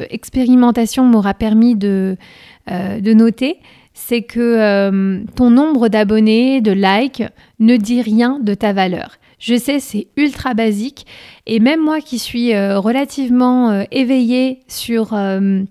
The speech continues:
ce sujet et sur, euh, la distance qu'il faut prendre par rapport à la validation externe, tout ça,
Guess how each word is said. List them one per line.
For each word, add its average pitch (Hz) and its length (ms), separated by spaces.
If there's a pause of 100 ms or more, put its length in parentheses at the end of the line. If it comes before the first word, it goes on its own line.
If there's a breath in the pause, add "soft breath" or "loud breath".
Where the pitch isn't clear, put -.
(220)
ce - 140
sujet 233 600
et 208 40
sur, 208 380
euh, 190 220 (460 loud breath)
la 202 240
distance 254 460
qu'il 240 120
faut 226 140
prendre 226 260
par 220 120
rapport 208 320
à 202 60
la 190 120
validation 233 840 (500 loud breath)
externe, 240 720
tout 226 140
ça, 240 280